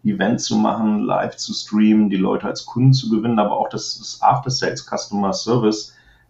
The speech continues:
ähm, komplett darüber abzudecken, ja. Und das merke ich schon, dass, ähm, ist manchmal nicht ganz einfach für die Kunden, das zu verstehen. Also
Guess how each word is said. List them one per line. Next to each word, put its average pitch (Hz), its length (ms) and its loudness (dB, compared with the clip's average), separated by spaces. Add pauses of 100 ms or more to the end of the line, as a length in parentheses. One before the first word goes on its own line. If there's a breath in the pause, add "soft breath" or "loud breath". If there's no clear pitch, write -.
ähm, 95 260 0
komplett 139 400 0
darüber 107 320 -2
abzudecken, - 580 -10
ja. - 220 -12 (160)
Und 95 180 -12
das - 260 -8
merke 104 280 0
ich - 80 -6
schon, 104 280 -2
dass, 98 220 -4
ähm, 92 420 -2 (680)
ist - 120 -8
manchmal 113 240 4
nicht - 100 -8
ganz 110 180 2
einfach 104 420 0
für 92 360 -2
die 90 180 -8
Kunden, 113 360 2
das - 180 -2
zu - 140 -12
verstehen. 98 840 0
Also 90 360 -2